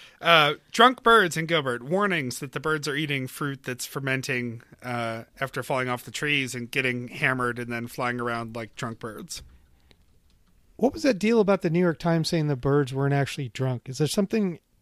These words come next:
Speaker 2: some other, they're just using another name for drunken behavior, or is it actually a different thing? Are they, like, sick? I mean,
Speaker 1: I
Speaker 2: they
Speaker 1: don't
Speaker 2: seem
Speaker 1: know.
Speaker 2: to want
Speaker 1: This
Speaker 2: to
Speaker 1: is some
Speaker 2: debunk
Speaker 1: sort
Speaker 2: the
Speaker 1: of
Speaker 2: idea of drunk birds, but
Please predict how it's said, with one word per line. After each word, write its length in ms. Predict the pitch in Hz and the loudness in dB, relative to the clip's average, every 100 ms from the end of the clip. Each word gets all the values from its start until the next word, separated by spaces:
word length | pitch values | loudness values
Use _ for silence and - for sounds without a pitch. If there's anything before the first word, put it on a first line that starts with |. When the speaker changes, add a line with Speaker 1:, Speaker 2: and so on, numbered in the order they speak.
| _ _ _ | _ _ _
Speaker 2:
some 260 | - 202 196 | -4 2 4
other, 300 | 180 160 143 | 4 4 2
they're 200 | 165 180 | 2 4
just 180 | 170 - | 4 2
using 200 | 165 160 | 2 2
another 220 | 147 135 | 2 2
name 420 | 123 143 156 165 | 2 2 4 2
for 140 | 156 156 | 2 0
drunken 340 | 156 151 147 | 0 0 -2
behavior, 680 | 131 127 156 196 208 214 208 | 0 0 0 0 0 0 0
or 340 | 175 139 135 127 _ _ _ | -2 -4 -2 -4 _ _ _
is 120 | 151 | -6
it 100 | 147 | -4
actually 420 | 165 160 - 165 | 2 2 2 0
a 40 | 139 | 0
different 240 | 147 143 | 0 0
thing? 140 | 139 135 | -2 -2
Are 80 | 120 | -2
they, 80 | 120 | -4
like, 240 | 117 - | -8 -8
sick? 540 | - - 170 196 - - _ _ _ _ _ _ _ _ _ | -8 -4 -4 -4 -10 -20 _ _ _ _ _ _ _ _ _
I 20 | |
mean, 360 | 147 147 139 135 - _ _ _ _ _ _ _ _ _ _ _ _ _ _ _ _ | -4 0 0 -4 -8 _ _ _ _ _ _ _ _ _ _ _ _ _ _ _ _
Speaker 1:
I 60 | - | 2
Speaker 2:
they 40 | |
Speaker 1:
don't 60 | - | 4
Speaker 2:
seem 80 | 220 | 4
Speaker 1:
know. 60 | - | 4
Speaker 2:
to 80 | |
want 180 | 180 180 | 6 6
Speaker 1:
This 80 | 165 | 6
Speaker 2:
to 80 | 202 | 6
Speaker 1:
is 40 | |
some 80 | 147 | 6
Speaker 2:
debunk 100 | 165 | 8
Speaker 1:
sort 120 | 175 151 | 6 6
Speaker 2:
the 80 | 151 | 6
Speaker 1:
of 40 | |
Speaker 2:
idea 360 | 139 135 147 139 | 6 4 4 2
of 100 | 120 | 2
drunk 220 | 143 131 - | 0 0 0
birds, 560 | 131 123 117 - - - 143 | 0 0 -2 -8 -16 -18 -12
but 220 | 139 123 | -4 -4